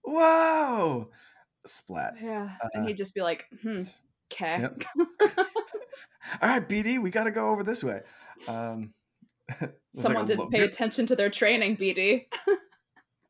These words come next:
Speaker 1: <laughs> Very Loki. It's like, "Oh, that's the saddest thing I've ever heard." Anyway,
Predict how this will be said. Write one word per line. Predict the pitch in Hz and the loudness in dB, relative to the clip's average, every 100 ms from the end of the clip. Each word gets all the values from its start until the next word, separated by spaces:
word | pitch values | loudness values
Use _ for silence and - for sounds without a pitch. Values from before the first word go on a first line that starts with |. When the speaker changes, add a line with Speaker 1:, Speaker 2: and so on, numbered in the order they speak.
| _ _ _ _ _ | _ _ _ _ _
Speaker 1:
<laughs> | - 269 254 - - | -2 2 2 -2 -10
Very | - 277 349 156 | -4 0 0 -2
Loki. | 135 113 107 104 85 95 - | -2 -4 -4 -6 -10 -12 -10
It's | 139 | -4
like, | 147 135 | -2 -2
"Oh, | 185 | -2
that's | 175 170 | -4 -6
the | 117 | -6
saddest | - 113 110 | -2 0 -2
thing | - 107 | -6 -6
I've | 104 | -6
ever | 107 104 | -6 -6
heard." | 104 107 135 - _ _ _ _ | -6 -6 -8 -14 _ _ _ _
Anyway, | 139 143 104 | 0 2 -2